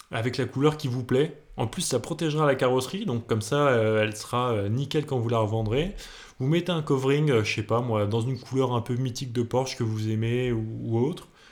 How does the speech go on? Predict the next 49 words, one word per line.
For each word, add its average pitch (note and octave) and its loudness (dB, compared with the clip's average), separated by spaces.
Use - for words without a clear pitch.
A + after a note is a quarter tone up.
La A2 -2
couleur D#3+ -6
que - -8
vous A#2+ -2
voulez, B2 2
mais B2+ 2
faites A2+ -4
pas C3 0
juste A#2 -8
un A2 -4
truc A2+ -10
comme A2+ 0
G G#2+ 2
M A2+ 0
K, A#2+ 0
camouflage G#2+ -4
ou A2+ -6
noir G#2 -2
mat, A2 -4
s'il - -14
vous A2 -18
plaît. A2+ -8
Pas B2+ -2
un A#2 -2
truc A#2 -8
dégueulasse A2+ -2
comme A#2 -6
ça. D3 0
Mais, D3 6
euh, A2 6
voilà, G#2+ 4
moi A#2 2
je A2+ -2
la B2 0
mettrais A2+ -2
rose, A2+ 0
euh, A2 0
là, A2 2
le G#2+ -2
Ruby G#2+ -2
Stone, A#2 -2
euh, G#2+ 0
rose, A2+ 0
là, A#2+ -6
ça, - -10
ça A#2 -10
me A2 -4
ferait A#2 -8
kiffer. C#3+ -4